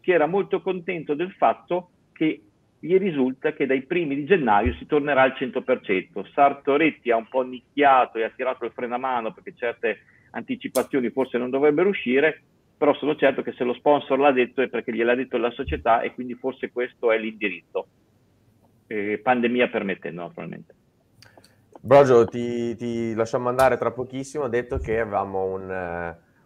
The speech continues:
Speaker 2: un tema in sospeso, un altro argomento di cui si è parlato in settimana, lo ha ritirato fuori recentemente il tuo amico Zorzi, anche, diciamo anche nostro amico, se no sembra che lo vogliamo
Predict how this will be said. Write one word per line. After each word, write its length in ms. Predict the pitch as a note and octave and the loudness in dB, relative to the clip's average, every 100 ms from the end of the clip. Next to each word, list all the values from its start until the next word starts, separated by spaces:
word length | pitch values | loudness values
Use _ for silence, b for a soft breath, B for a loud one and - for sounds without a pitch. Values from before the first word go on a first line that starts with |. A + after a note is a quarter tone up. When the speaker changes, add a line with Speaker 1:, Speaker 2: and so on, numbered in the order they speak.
| - | -14
Speaker 2:
un 160 | F#2+ G2 | -8 0
tema 240 | B2+ A2+ | 2 2
in 100 | G#2+ | -2
sospeso, 480 | A#2+ C3 A2+ A#2+ G#2 | -4 -2 2 2 4
un 80 | A2 | 2
altro 240 | A2+ G#2+ | 2 0
argomento 300 | G#2 A2+ G#2+ | -2 -2 -2
di 60 | G#2 | -4
cui 120 | A2 | -4
si 80 | G#2+ | -4
è 40 | |
parlato 320 | - G#2+ G#2+ G#2 | 2 4 4 2
in 60 | |
settimana, 600 | F#2 - A2+ A#2+ G2+ F2+ - | -10 -8 -2 0 0 -6 -8
lo 220 | G2+ G#2+ | 0 4
ha 140 | G2+ | 4
ritirato 580 | F#2 F#2 G2+ G2+ G#2+ A2 | 4 -2 -4 2 2 2
fuori 280 | - A2 G#2+ | -4 -2 -2
recentemente 800 | G2 - G2 G2 G2+ G#2+ G2 F#2+ | -4 -8 -12 -10 -8 -8 -6 -6
il 340 | F#2 F2 F2 E2 | -4 -4 -8 -8
tuo 240 | A2+ G#2+ | -2 0
amico 560 | G2 A2 G2+ G2+ F#2+ F2 | 0 -6 -4 -2 0 0
Zorzi, 480 | A2 D3+ G#2 E2+ E2+ | 4 4 2 -6 -8
anche, 220 | E2+ E2 _ | -10 -16 _
diciamo 380 | D#2+ D#2 G2 F#2 | -20 -12 -10 -8
anche 200 | F2+ F#2+ | -10 -10
nostro 280 | F2+ - F2 | -10 -12 -14
amico, 280 | E2+ D#2 | -12 -12
se 100 | E2+ | -8
no 80 | E2+ | -8
sembra 260 | E2 F2 F2 | -6 -6 -4
che 60 | |
lo 60 | E2 | -2
vogliamo 400 | F2+ F2 F2 E2 | 0 0 0 -4